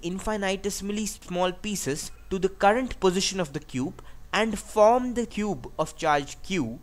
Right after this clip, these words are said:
is called the self energy of this charged cube. Understood? So basically the self energy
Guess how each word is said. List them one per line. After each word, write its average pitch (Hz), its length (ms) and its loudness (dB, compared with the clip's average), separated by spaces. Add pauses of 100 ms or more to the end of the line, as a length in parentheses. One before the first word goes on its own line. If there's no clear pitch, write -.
(140)
is 196 180 0
called 156 360 6
the 233 100 4
self - 560 4
energy 208 600 0
of 156 240 -2
this 214 180 6
charged 147 480 2
cube. 123 220 -2 (720)
Understood? 175 540 0 (340)
So 233 180 4
basically 240 640 2
the 208 100 -4
self 233 380 2
energy 147 480 -4